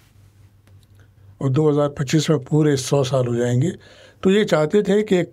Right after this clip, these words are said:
थंपिंग मेजॉरिटी के साथ बीजेपी को कामयाबी मिले, जिसमें कम से कम तीन सौ सड़सठ सीटें उसके पास हों, ताकि वो अपने सहयोगियों के बगैर,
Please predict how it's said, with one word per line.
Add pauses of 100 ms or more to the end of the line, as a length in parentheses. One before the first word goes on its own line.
थंपिंग
मेजॉरिटी
के
साथ (520)
बीजेपी
को
कामयाबी
मिले, (680)
जिसमें
कम
से
कम
तीन
सौ
सड़सठ
सीटें
उसके
पास
हों, (680)
ताकि
वो
अपने
सहयोगियों
के
बगैर,